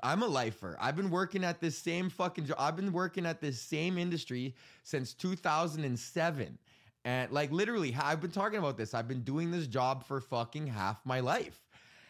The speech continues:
And, uh, and it's just kinda like this thing. And the reason why is because you don't do anything. <laughs> That's why I like it, is 'cause you kinda do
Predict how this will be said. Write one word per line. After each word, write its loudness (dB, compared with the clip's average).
And, 0
uh, 4
and -2
it's -4
just -2
kinda 0
like 0
this -4
thing. -2
And 0
the 0
reason 2
why 4
is 0
because -2
you 0
don't 2
do 2
anything. 0
<laughs> -4
That's 2
why 4
I 6
like 2
it, 2
is -2
'cause -2
you -2
kinda 0
do 0